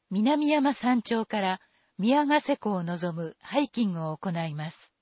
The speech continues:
日時、十一月十九日日曜日、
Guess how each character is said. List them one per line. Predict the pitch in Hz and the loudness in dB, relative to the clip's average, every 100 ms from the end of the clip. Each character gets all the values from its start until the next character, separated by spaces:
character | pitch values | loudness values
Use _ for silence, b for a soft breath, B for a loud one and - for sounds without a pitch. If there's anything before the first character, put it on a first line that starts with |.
| _ _ _ _ _ _ _ _ _ _ - | _ _ _ _ _ _ _ _ _ _ -2
日 | 269 233 202 | 0 0 -6
時、 | 156 139 - _ _ _ _ _ _ _ _ _ _ _ - | -8 -12 -16 _ _ _ _ _ _ _ _ _ _ _ -4
十 | 180 285 | 2 4
一 | 302 - | 4 2
月 | 277 277 - | 2 2 -2
十 | 220 294 254 | 2 2 2
九 | - | 0
日 | 190 180 - 170 | 0 0 -4 -4
日 | 175 - 208 | -4 -4 -2
曜 | 214 196 160 | 0 0 -4
日、 | 147 120 | -10 -14